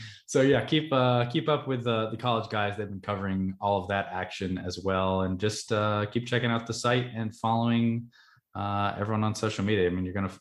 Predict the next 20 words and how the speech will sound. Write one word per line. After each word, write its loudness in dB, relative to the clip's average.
you're -4
gonna 0
find 0
all 2
of 0
our -2
work -2
if -8
you -6
do 0
that. -4
Um, -4
he's 4
Ben 2
Badler 0
on -2
Twitter -2
and -4
on -2
Instagram. -2